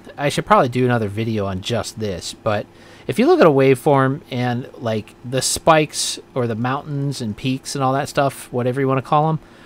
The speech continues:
are really heavy on one side, I'm not talking about one channel,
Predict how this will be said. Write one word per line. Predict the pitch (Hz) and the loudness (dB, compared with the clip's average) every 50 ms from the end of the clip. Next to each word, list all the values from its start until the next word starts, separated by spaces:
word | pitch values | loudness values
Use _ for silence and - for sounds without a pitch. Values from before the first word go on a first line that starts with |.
| - - - - | -20 -16 -4 0
are | 131 131 131 | 2 2 2
really | 120 117 120 131 143 160 170 165 165 156 156 147 139 139 - | 2 0 -2 0 2 2 2 4 2 2 2 0 -2 -4 -8
heavy | - - - - 151 147 143 156 156 160 160 | -12 -6 0 2 2 2 4 2 2 2 2
on | 156 135 135 127 123 117 110 107 | 0 0 0 -2 -2 -2 -2 -2
one | 120 135 143 156 156 | 0 0 0 0 0
side, | - - 151 131 127 135 147 151 - | -2 0 0 0 0 0 0 -2 -2
I'm | - 131 175 | 0 2 2
not | 240 240 175 | 2 2 2
talking | - 185 175 160 - 165 | 4 4 4 4 2 0
about | 143 127 123 107 | -2 -2 -2 -2
one | 120 139 151 151 143 127 | 0 2 2 2 2 0
channel, | - - 170 170 170 143 117 107 101 104 107 | 0 0 0 0 0 0 0 -2 -2 -4 -6